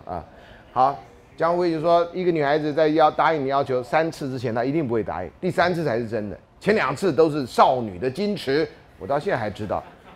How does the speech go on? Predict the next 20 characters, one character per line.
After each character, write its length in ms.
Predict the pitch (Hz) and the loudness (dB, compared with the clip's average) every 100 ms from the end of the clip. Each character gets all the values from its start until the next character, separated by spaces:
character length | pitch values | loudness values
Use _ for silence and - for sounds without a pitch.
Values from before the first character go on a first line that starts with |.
| - - - | -20 -16 2
后 120 | 175 | 8
来 120 | 165 | 8
听 140 | 165 180 | 8 6
到 140 | 170 | 6
少 260 | - 190 151 | 6 4 4
女 140 | 123 | 2
的 100 | 127 | -2
祈 220 | - 139 | -2 -2
祷， 200 | 139 101 | 2 2
我 80 | 104 | 0
都 140 | 123 | 2
会 80 | 143 | 2
想 240 | 127 92 107 | 2 -4 -6
着 60 | |
少 240 | 117 135 101 | -2 0 0
女 80 | |
的 80 | 95 | -6
矜 240 | 95 113 107 | -6 -6 -8
持， 160 | |
你 60 | - | -12